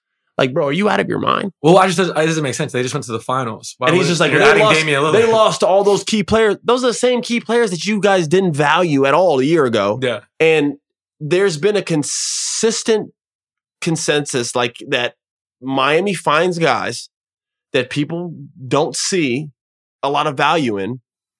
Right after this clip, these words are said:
Speaker 2: Right.
Speaker 1: and are able to plug them into situations where they can be valuable players and show them they can play.
Speaker 2: Yeah.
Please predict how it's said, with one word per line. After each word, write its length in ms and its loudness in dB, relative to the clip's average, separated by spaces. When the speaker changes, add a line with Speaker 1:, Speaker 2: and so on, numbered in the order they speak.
Speaker 2:
Right. 160 -2
Speaker 1:
and 180 2
are 120 2
able 220 0
to 100 2
plug 320 0
them 140 2
into 120 2
situations 800 -4
where 140 -2
they 140 2
can 140 0
be 100 0
valuable 380 2
players 360 0
and 80 -2
show 120 0
them 80 0
they 80 0
can 80 -2
play. 280 -4
Speaker 2:
Yeah. 220 -6